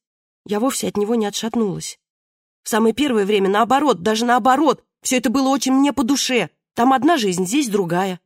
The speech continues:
На то он и универ, чтоб в нём курить и празднословить. На то и церковь, чтобы молиться и думать о высоком. И мне нравилась моя широта. Могу так, могу и эдак. С плачущими плачу, с смеющимися натурально смеюсь.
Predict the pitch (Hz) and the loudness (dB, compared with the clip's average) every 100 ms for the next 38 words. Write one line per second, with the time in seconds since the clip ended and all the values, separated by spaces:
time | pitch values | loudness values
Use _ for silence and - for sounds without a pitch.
0 | _ _ _ - 247 262 320 233 262 269 | _ _ _ -4 -2 2 2 4 4 4
1 | 285 330 320 226 208 262 240 - 294 330 | 4 2 0 -2 0 0 0 2 2 2
2 | - 226 220 269 - 208 165 156 _ _ | 0 -4 0 -2 -2 -4 -4 -8 _ _
3 | _ _ _ _ _ - 190 311 320 - | _ _ _ _ _ -6 -2 0 0 0
4 | 214 175 - 190 208 214 330 - 180 185 | -2 -4 -6 -2 0 2 2 0 -2 0
5 | 262 190 170 - 170 156 147 _ _ _ | -2 -2 -6 -4 -6 -6 -14 _ _ _
6 | _ _ 202 220 190 156 196 262 269 262 | _ _ 2 4 4 4 2 2 -2 -2
7 | 269 247 - 254 254 233 214 _ - 247 | -2 -2 -4 -4 -4 -6 -8 _ -2 0
8 | 269 330 415 208 175 285 165 156 190 196 | 2 2 0 0 2 2 2 0 0 -2
9 | - _ _ _ - - 302 349 185 - | -8 _ _ _ -14 -4 0 0 -2 -4
10 | 143 202 262 277 240 - _ - - 247 | -4 0 0 0 -6 -10 _ -12 -2 0
11 | 254 320 - 196 160 143 147 160 170 277 | 2 2 0 -2 -2 -2 -2 -2 -2 0
12 | 196 - 143 160 247 | -2 -2 -2 -2 -6